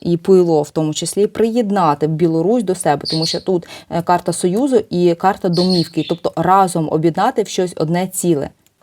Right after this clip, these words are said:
Можливо, навіть по оцим картам, щоб, е, Лука передав, е, владу Рашці, тому що тут у нас хлопчик передає, е, кубок дівчинці. У будь-якому випадку це також карта об'єднання,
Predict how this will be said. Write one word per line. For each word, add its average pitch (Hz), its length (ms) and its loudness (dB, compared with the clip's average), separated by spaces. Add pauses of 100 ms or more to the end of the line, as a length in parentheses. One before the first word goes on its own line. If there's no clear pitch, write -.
(140)
Можливо, 214 380 4
навіть 190 360 0
по 185 140 2
оцим 180 280 0
картам, 190 400 0
щоб, 170 300 -4
е, 175 120 4
Лука 170 360 0
передав, 180 540 2
е, 165 100 2
владу 170 500 2
Рашці, 160 380 0
тому 160 200 -6
що 170 120 -8
тут 165 240 -6
у - 20 -8
нас 156 180 -2
хлопчик 220 360 -2
передає, 165 520 0 (360)
е, 170 100 -6
кубок 175 380 0
дівчинці. 165 680 -4 (340)
У 196 60 -4
будь-якому 180 460 0
випадку 190 400 -2
це 175 180 -4
також 170 280 -2
карта - 320 0
об'єднання, 156 680 0